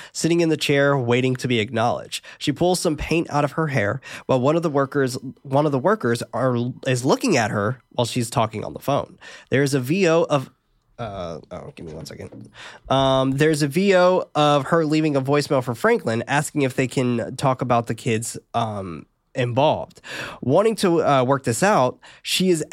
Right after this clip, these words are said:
she is at her desk. The kid sounds, sounds, excuse me. She is at her desk, the sounds of police sirens flying in the background.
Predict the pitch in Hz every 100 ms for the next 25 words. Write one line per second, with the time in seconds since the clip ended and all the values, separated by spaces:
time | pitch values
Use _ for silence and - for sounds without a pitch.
0 | 139 - 160 - 185 233 180 120 139 -
1 | _ _ _ _ _ _ _ - 139 127
2 | 180 170 - 170 170 156 - _ - 175
3 | 160 165 - _ _ _ - - - 151
4 | - - - - - - - 180 135 147
5 | 190 180 131 131 - 135 127 - 170 190
6 | 208 190 170 - 156 139 202 - 131 107
7 | 104 110 - - 143 160 175 131 131 117
8 | 120 131 - 71 50